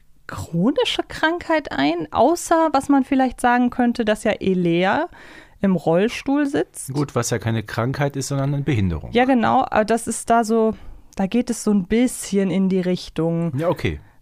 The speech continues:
Speaker 1: Also, dass eine Figur als dauerhaften Zustand irgendeine Einschränkung hat, eine körperliche.
Speaker 2: Genau, das ist aber auch die einzige.
Speaker 1: Und das scheint ja mittlerweile so ein bisschen, ja, auch moderner zu werden, dass man immer mehr,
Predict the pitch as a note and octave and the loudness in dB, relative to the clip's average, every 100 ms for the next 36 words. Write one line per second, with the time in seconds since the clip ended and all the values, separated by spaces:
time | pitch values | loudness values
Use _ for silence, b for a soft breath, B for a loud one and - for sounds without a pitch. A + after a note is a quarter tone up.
0 | - F#3+ F#3 G3+ - F#3+ G#3+ B3 - G#3 | -4 0 2 0 0 2 4 2 0 -6
1 | F3 F#3 G3 F3+ - F#3 G3+ F3+ F3 - | -4 0 2 0 0 2 4 2 -2 -4
2 | F3+ - F#3+ - - E3+ F3+ F3 E3+ - | -4 -4 -6 -4 -4 -2 0 0 0 0
3 | E3+ - E3 E3 D#3+ E3 - D3+ - D#3+ | -2 -2 -4 -4 -4 -6 -4 -4 -4 -6
4 | - D#3 - - F3 B - G#2+ F2+ F#2+ | -6 -8 -10 -14 -14 B -2 0 0 -2
5 | G2+ G#2+ G#2 G2 - D#2 F2+ F2 E2+ - | -4 -4 -6 -4 -6 -6 -8 -10 -12 -4
6 | G3+ A3 - A#3+ C#4 D#4 B3+ B3 A#3 G#3 | 0 0 2 2 2 4 2 4 2 4
7 | A3 A#3+ A3 G#3 G3+ A#3+ - B3+ A#3+ A#3 | 4 4 2 2 0 -2 0 2 4 4
8 | A#3 - F3 A3 C#4+ - G#3 - - _ | 2 -2 0 2 2 2 0 -4 -20 _
9 | - F#3+ F3+ G#3 E4+ D#4 - G3+ F#3 G3 | -2 0 2 2 2 0 -2 -4 0 2
10 | G#3 G3+ - G3+ - A#3 A#3+ A3 G#3+ G#3+ | 2 0 0 -2 2 4 4 4 4 2